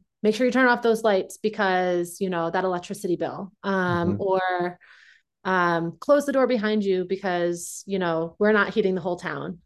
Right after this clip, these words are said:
Speaker 2: Right.
Speaker 1: Um, you know, little things like that, that I think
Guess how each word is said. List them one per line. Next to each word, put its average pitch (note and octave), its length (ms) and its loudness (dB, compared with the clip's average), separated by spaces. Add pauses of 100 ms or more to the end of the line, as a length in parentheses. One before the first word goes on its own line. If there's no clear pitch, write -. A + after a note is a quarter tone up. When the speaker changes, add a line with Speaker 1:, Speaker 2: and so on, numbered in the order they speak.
Speaker 2:
Right. F3+ 380 4
Speaker 1:
Um, E3+ 240 -2 (580)
you A#3+ 100 2
know, A#3+ 180 4
little C#4+ 380 2
things D4 260 -2
like C4 240 0
that, G#3+ 460 0 (420)
that G#3+ 200 2
I G3+ 100 2
think G#3 420 -4